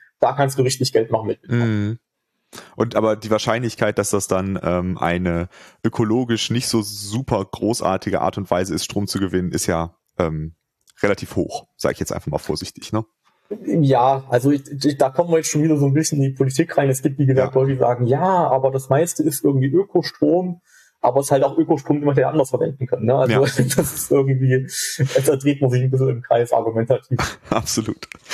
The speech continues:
Speaker 2: Und bei Proof of Space habe ich so ein bisschen das Problem, äh, dass, äh, ich irgendwie S S Ds brauche und die S S Ds auch nicht wirklich was, äh, Sinnvolles, äh, erreichen und dass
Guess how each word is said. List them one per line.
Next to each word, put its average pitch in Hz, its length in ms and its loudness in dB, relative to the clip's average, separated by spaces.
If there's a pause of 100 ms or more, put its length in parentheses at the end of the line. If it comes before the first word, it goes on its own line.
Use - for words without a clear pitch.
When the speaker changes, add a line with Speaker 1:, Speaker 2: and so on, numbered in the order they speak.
(240)
Speaker 2:
Und 107 140 2
bei 117 80 4
Proof 160 240 -2
of 139 120 0
Space 156 380 0
habe 165 140 0
ich 165 40 -10
so - 80 -2
ein 156 40 2
bisschen 156 160 2
das 147 120 0
Problem, 131 560 0
äh, 113 220 2
dass, 110 400 -2
äh, 104 400 2 (100)
ich 104 160 -4
irgendwie 107 600 0 (340)
S 151 160 0
S 110 80 -2
Ds 143 260 0
brauche 139 540 0
und 110 300 -4
die 101 80 -2
S 107 100 0
S 113 80 -4
Ds 110 260 -2
auch - 220 -2
nicht - 360 -4
wirklich 160 340 -4
was, - 260 -2
äh, 131 180 -2
Sinnvolles, 147 880 -2
äh, 131 360 0 (280)
erreichen 135 640 -2 (100)
und 139 460 -2
dass - 320 -2